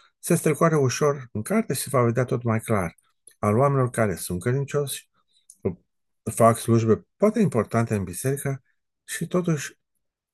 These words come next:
nu au grijă de familia lor, nu se închină lui Dumnezeu cu toată familia lor.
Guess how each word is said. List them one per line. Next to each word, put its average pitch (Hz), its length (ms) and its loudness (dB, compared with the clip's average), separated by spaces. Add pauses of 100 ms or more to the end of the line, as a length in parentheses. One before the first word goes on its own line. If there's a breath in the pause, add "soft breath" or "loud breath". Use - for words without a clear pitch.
(260)
nu 185 600 2 (140)
au 123 160 -2
grijă 117 200 0
de 113 80 -2
familia 104 420 -2
lor, 92 180 -2
nu 147 120 0
se 170 140 0
închină 160 240 0
lui 123 80 2
Dumnezeu 113 320 2
cu - 120 -8
toată 113 300 -2
familia 87 440 -8
lor. 92 220 -12